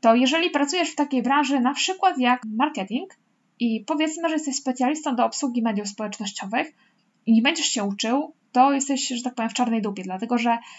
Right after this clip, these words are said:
w tej chwili ty wiesz, jak się obsługuje Facebooka, ty wiesz, jak się obsługuje, e, Twittera, jak się obsługuje Instagram, może masz konto na Snapchacie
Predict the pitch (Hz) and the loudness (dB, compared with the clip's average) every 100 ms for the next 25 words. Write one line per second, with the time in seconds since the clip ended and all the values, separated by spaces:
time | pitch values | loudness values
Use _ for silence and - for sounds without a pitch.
0 | - - 214 - 311 320 285 277 254 - | -20 -18 -8 0 0 2 2 2 -2 -4
1 | - 311 277 240 220 233 208 220 208 202 | 0 4 6 4 0 -4 -6 -8 -6 -6
2 | 208 196 196 190 - 370 311 302 262 269 | -4 -6 -6 -8 -2 0 2 0 0 -2
3 | 254 247 226 220 208 202 - 196 196 294 | -2 -2 0 0 2 0 0 -2 -4 -2
4 | 311 330 311 277 277 - - 202 220 208 | 2 4 6 4 0 -16 -8 -4 -2 -2
5 | 220 226 226 247 330 320 277 277 285 269 | -2 0 0 2 2 2 2 0 -2 -8
6 | - 233 262 240 226 233 233 214 214 202 | -6 0 2 2 2 0 -2 -4 -2 -2
7 | 196 202 196 180 180 226 | -4 -6 -6 -6 -6 -12